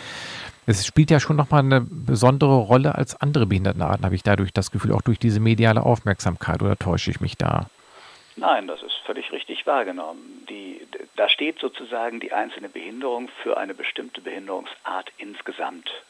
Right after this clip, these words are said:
Speaker 2: sozusagen als Gattungsbegriff. Und da haben Sie den Rollstuhlfahrer, die Rollstuhlfahrerin für den, für die Gattung der Körperbehinderung. Ähm,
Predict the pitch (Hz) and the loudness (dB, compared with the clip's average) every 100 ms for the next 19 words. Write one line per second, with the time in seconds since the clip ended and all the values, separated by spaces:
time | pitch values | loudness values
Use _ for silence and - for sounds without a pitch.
0 | _ - - 92 - - - - - 104 | _ -20 -12 -10 -10 -12 -10 -4 -4 -4
1 | 87 - - - - - - _ - - | -10 -14 -16 -14 -16 -16 -20 _ -20 -20
2 | - - - - 92 101 117 104 104 98 | -20 -16 -12 -2 0 0 -4 -8 -8 -10
3 | - - - - 80 - 110 120 - - | -14 -20 -18 -12 -10 0 2 2 -4 -4
4 | 151 151 147 - - - - - 123 123 | -4 -2 -4 -6 -6 -4 -6 -6 -4 -4
5 | 120 120 120 - - - - - 110 107 | -4 -6 -8 -16 -20 -20 -20 -12 -8 -6
6 | 92 87 87 - - - - - - - | -6 -8 -14 -20 -20 -14 -12 -12 -8 -4
7 | 101 - 135 127 - 87 - 85 90 - | -2 0 -2 -2 -6 -8 -6 -4 -4 -6
8 | - 73 67 - - _ _ _ _ _ | -10 -12 -14 -14 -16 _ _ _ _ _
9 | _ _ - - - - | _ _ -12 -12 -12 -18